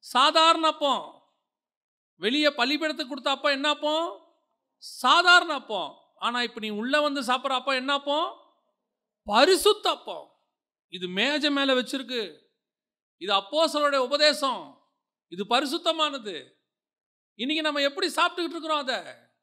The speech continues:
அவன் ஆசாரியன் சொல்றான், என்ன சொல்றான்? "ஸ்திரீகளுக்கு நீ விளக்கமாய் இருந்தால், உன் அதம்பிகள்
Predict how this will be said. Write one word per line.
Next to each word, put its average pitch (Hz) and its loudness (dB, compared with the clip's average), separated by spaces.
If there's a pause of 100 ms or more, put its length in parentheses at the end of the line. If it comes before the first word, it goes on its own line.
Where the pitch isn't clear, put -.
(220)
அவன் 208 -4
ஆசாரியன் 294 0
சொல்றான், 285 -2 (1120)
என்ன 269 -2
சொல்றான்? 277 0
"ஸ்திரீகளுக்கு 349 -2
நீ 320 -8
விளக்கமாய் 302 -4
இருந்தால், 254 0 (960)
உன் 247 -10
அதம்பிகள் 330 0